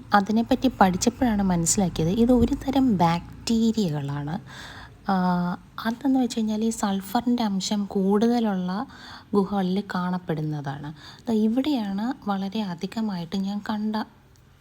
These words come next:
ഈ സംഭവം. ഇങ്ങനെ ഈ അവതാർ സിനിമയിലൊക്കെ കാണുന്ന പോലെയുള്ള ഒരു, ആ, മ്യൂക്കസ് ആയിട്ടുള്ള ഒരു, ആ, സംഭവമാണ്.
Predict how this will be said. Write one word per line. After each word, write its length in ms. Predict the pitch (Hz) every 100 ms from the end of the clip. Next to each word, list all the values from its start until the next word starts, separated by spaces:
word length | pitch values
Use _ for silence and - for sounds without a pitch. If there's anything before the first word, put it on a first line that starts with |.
| -
ഈ 240 | 214 208 165 - - - - - -
സംഭവം. 600 | - 185 165 160 151 156 - - - -
ഇങ്ങനെ 360 | 240 262 269
ഈ 60 | 262
അവതാർ 460 | 226 202 202 220 226
സിനിമയിലൊക്കെ 600 | - 202 196 202 190 196 185
കാണുന്ന 380 | 175 170 175
പോലെയുള്ള 680 | 175 170 165 170 165 151 165 226 - - - -
ഒരു, 460 | 285 302 302 294 302
ആ, 60 | 240
മ്യൂക്കസ് 1080 | 233 226 240 262 285 - - - - -
ആയിട്ടുള്ള 500 | 240 233 233 240 233
ഒരു, 340 | 226 220 220 - - - 214
ആ, 60 |
സംഭവമാണ്. 1120 | 196 - 185 180 196 202 185 143 143 143 160